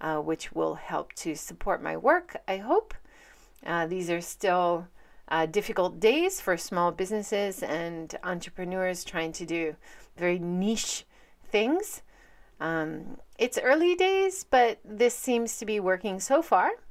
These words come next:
In twenty twenty-three, my subscriber rate has increased from ten subscribers each week in twenty twenty-two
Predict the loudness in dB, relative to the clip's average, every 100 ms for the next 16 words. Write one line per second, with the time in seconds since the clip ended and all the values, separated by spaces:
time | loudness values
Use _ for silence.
0 | -20 -20 -20 _ _ _ _ -12 -6 -4
1 | -2 -2 -2 -4 -4 -4 -2 -2 -2 -4
2 | -12 -18 -12 -2 0 0 -2 -4 0 2
3 | 4 2 2 -2 -4 -2 -2 -4 -8 -6
4 | -4 -4 -4 -4 -4 -4 -4 -4 -4 -8
5 | -2 0 2 0 -2 -8 -10 -6 -6 -6
6 | -8 -4 -4 -4 -4 -4 -6 -6 -6 0
7 | 2 2